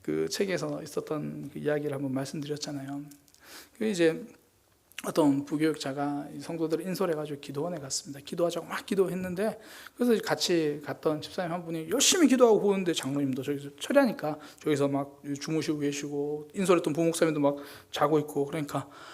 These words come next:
"하나님, 그러니까 우리 교회가 변화가 안 되죠. 하나님, 이게 뭡니까?" 하나님 주신 마음. "야, 니도 그냥 자라." <laughs> "니도 그냥 자라." 그, 내가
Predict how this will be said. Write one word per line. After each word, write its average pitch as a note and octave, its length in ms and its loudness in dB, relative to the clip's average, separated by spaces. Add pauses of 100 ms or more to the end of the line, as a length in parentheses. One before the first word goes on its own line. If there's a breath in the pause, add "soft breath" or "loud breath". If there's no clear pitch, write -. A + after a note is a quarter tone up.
(120)
"하나님, D#3+ 640 2 (160)
그러니까 C5+ 480 10
우리 G#3 220 8
교회가 A3+ 300 8
변화가 A3 420 2
안 F3+ 100 -4
되죠. F3 360 4 (180 loud breath)
하나님, C#4 240 8
이게 F#4 160 12
뭡니까?" F3+ 640 2
하나님 F3+ 180 -2
주신 F3 300 -4
마음. C#3+ 320 -2 (260 loud breath)
"야, D3+ 160 -6
니도 A#3+ 140 6
그냥 A#3+ 260 6
자라." A3+ 540 6 (320 loud breath)
<laughs> - 1000 -8
"니도 C#4 200 4
그냥 A#3+ 260 4
자라." G#3+ 500 -2 (1300 loud breath)
그, C#4 340 6 (560 loud breath)
내가 A#3+ 800 4